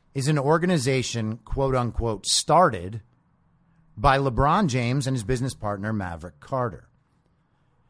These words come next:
Now, I took the extra step of actually looking into More Than a Vote back in the summer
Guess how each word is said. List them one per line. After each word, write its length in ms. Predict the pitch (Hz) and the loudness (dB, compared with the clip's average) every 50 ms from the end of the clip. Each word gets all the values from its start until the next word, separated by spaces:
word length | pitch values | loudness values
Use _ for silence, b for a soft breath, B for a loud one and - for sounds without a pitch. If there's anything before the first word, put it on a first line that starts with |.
| _ _ _ _ _ _ _ | _ _ _ _ _ _ _
Now, 180 | 127 135 135 135 143 | 0 0 0 2 4
I 160 | 156 185 180 | 2 2 2
took 220 | - - - - | 2 -2 -4 -4
the 160 | - 156 151 139 | -2 0 0 2
extra 260 | 135 - - - 127 | 0 -2 -4 -6 -6
step 300 | - - - 127 120 - | -4 -2 -2 -2 -2 -2
of 100 | 120 101 | -2 0
actually 400 | 120 117 113 - - 110 107 104 | 0 0 -2 -2 -4 -6 -6 -4
looking 380 | 98 101 104 - - 92 95 117 | -4 -4 -6 -6 -6 -6 -2 0
into 320 | 156 175 175 151 - 120 | 0 2 0 0 -2 -2
More 260 | 104 104 101 95 90 | -2 -2 -2 -4 -4
Than 100 | 82 82 | -6 -8
a 60 | 80 | -12
Vote 340 | 76 - 80 78 90 113 113 | -12 -12 -12 -10 -10 -10 -4
back 240 | - 90 90 101 - | -4 -4 -4 -4 -6
in 100 | 107 107 | -4 -4
the 60 | 113 | -4
summer 480 | 110 - - 85 76 80 92 117 139 | -4 -6 -6 -8 -6 -6 -6 -6 -6